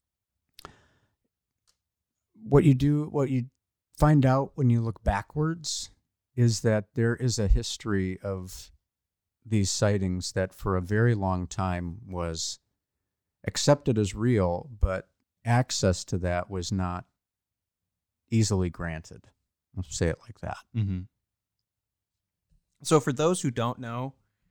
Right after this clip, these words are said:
Speaker 2: the Appalachian, Appalachian region is a very large region of the country. Um, it's, it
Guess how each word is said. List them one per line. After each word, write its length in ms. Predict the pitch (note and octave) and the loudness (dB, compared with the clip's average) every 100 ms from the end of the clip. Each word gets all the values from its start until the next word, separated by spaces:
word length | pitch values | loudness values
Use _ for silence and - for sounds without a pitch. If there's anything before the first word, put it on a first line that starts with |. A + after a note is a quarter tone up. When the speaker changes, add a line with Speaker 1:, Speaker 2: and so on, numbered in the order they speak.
| _ _ | _ _
Speaker 2:
the 180 | C3 C3 | -2 2
Appalachian, 1000 | C#3 - C3 A2 A2 B2 - C3 A#2+ A2+ | 2 2 -4 -4 -8 -10 -8 -8 -6 -8
Appalachian 800 | G#2+ A#2 G#2+ G#2+ - B2+ A2 F#2+ | -10 -10 -10 -8 -4 -2 -2 -6
region 460 | G#2+ A2 C3 C3 B2+ _ _ | -10 -6 -4 -4 -6 _ _
is 140 | A#2+ | -6
a 60 | A2 | -6
very 560 | G2 B2+ D3 D3 B2 _ _ _ _ - | -2 -2 0 -4 -8 _ _ _ _ -14
large 800 | G2+ G2 G2 A2+ D3+ F3+ E3 - | -10 -6 2 6 6 4 -4 -10
region 400 | A#2 B2+ B2 B2+ | -8 -6 -4 -4
of 80 | |
the 80 | G2 | -6
country. 500 | F#2+ G2 A2 C#3 C#3 _ _ _ | -10 -14 -12 -14 -14 _ _ _
Um, 320 | A#2 G#2 F#2+ _ _ _ _ _ _ | -6 -4 -6 _ _ _ _ _ _
it's, 520 | C3 B2 - - - _ _ _ _ _ _ _ _ - | -6 -6 -6 -10 -10 _ _ _ _ _ _ _ _ -8
it 160 | C#3+ | -8